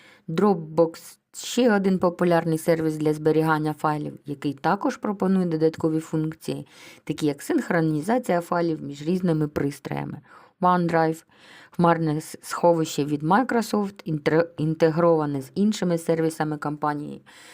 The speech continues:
такими як Office триста шістдесят п'ять. Як працювати з хмарним середовищем? Перше. Створити обліковий запис.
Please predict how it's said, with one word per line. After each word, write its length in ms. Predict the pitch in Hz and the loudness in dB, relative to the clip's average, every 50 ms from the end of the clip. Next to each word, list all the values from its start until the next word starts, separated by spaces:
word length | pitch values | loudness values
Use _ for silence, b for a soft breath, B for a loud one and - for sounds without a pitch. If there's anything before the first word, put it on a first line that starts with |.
| B B B B _ | B B B B _
такими 420 | - 135 135 135 - 240 226 202 | -8 -8 -6 -2 0 2 2 2
як 200 | 175 170 170 - | 2 0 -4 -4
Office 420 | - 180 180 175 - 160 165 165 - | -6 -6 -6 -4 -4 -4 -6 -6 -8
триста 380 | - - 147 156 - - 143 | -8 -8 -8 -8 -6 -6 -8
шістдесят 640 | 143 - - 143 143 139 139 131 131 - 147 147 143 - _ | -8 -8 -10 -12 -12 -12 -14 -14 -10 -10 -10 -10 -10 -12 _
п'ять. 440 | - 135 135 139 135 135 131 _ _ _ _ _ _ _ _ _ _ b b b b b b b b b b b b _ | -16 -14 -14 -14 -14 -16 -18 _ _ _ _ _ _ _ _ _ _ b b b b b b b b b b b b _
Як 260 | 165 165 214 320 - | -6 -4 -4 -4 -4
працювати 640 | - 339 330 330 339 - - 349 254 160 127 - - | -2 -2 -2 -2 0 0 0 2 2 2 0 -2 -6
з 40 | - | -8
хмарним 480 | - - 151 143 143 139 139 143 139 131 | -6 -4 -4 -2 -2 -4 -4 -6 -8 -8
середовищем? 800 | - - 143 147 147 147 143 139 135 131 131 - - - 190 - _ _ _ _ _ _ b b b b b b b b _ _ _ | -8 -8 -6 -6 -4 -4 -4 -4 -6 -8 -12 -14 -16 -18 -20 -20 _ _ _ _ _ _ b b b b b b b b _ _ _
Перше. 360 | - 165 156 - - - 143 | -2 -2 -2 -2 -6 -8 -10
Створити 500 | - - - 202 262 381 427 - - 156 | -10 -4 0 2 4 4 2 2 0 -2
обліковий 520 | 151 151 156 156 156 - 214 208 175 151 | 0 0 -2 0 2 2 2 2 2 0
запис. 560 | 135 - 139 135 127 127 - 196 - - - | -2 -4 -4 -6 -4 -6 -8 -10 -10 -12 -18